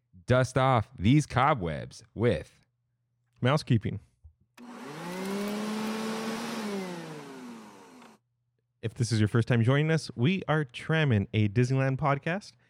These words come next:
Speaker 2: where, uh, Kirk and I take you through our experiences, our opinions, everything around the Disneyland Resort. Uh, we talk about pretty much almost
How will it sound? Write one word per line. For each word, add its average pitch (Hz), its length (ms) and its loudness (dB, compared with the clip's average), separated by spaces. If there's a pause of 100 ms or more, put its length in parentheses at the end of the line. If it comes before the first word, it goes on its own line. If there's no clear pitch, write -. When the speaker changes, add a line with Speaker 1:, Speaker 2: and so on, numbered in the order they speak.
(200)
Speaker 2:
where, 110 440 2
uh, 107 180 4
Kirk 185 240 0
and 175 100 2
I 175 140 2
take 160 240 -2
you 135 60 -2
through 127 120 0
our 117 80 0
experiences, 185 960 -2 (260)
our 104 140 -2
opinions, 165 520 2
everything 123 320 0
around 110 180 0
the 98 80 -2
Disneyland 104 360 -2
Resort. 131 400 0 (560)
Uh, 117 400 4
we 131 160 -2
talk 180 320 0
about 160 480 2
pretty 269 220 -2
much 359 180 -6
almost 311 320 -8